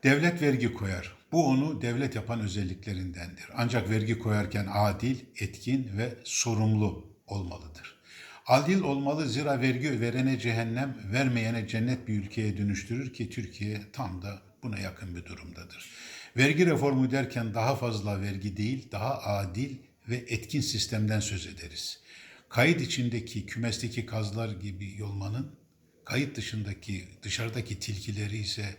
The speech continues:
dokunmayışın bir mantığı olamaz. Hammurabi bundan üç bin sekiz yüz yıl önce Babil sokaklarını açtığı dev tabletlerde şöyle yazıyordu:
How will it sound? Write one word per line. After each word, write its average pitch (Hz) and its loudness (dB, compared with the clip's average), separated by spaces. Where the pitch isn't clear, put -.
dokunmayışın 104 -2
bir 120 2
mantığı 98 0
olamaz. 90 -6
Hammurabi 156 6
bundan 151 2
üç 143 -2
bin 139 -2
sekiz 135 -2
yüz 113 -2
yıl 104 -2
önce 101 -2
Babil 123 0
sokaklarını 104 -2
açtığı 104 -2
dev 123 0
tabletlerde 101 -6
şöyle 107 0
yazıyordu: 82 -12